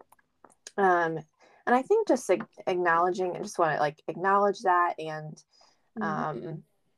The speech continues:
Speaker 1: and just, you know, if, if someone's listening and has experienced that, like,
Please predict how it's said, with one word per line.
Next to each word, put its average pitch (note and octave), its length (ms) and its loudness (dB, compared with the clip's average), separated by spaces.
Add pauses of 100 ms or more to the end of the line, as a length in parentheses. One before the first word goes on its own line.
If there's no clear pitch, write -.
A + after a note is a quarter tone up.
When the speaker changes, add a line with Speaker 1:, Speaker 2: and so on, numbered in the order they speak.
(140)
Speaker 1:
and F#3+ 180 0
just, - 460 -6 (400)
you F3 100 -4
know, D#3 160 2
if, D3+ 160 0 (400)
if F3 120 2
someone's E3 340 0
listening D3+ 420 -2
and D3 80 -4
has D#3 160 -4
experienced D#3+ 680 -2
that, D#3 200 6
like, D3 200 2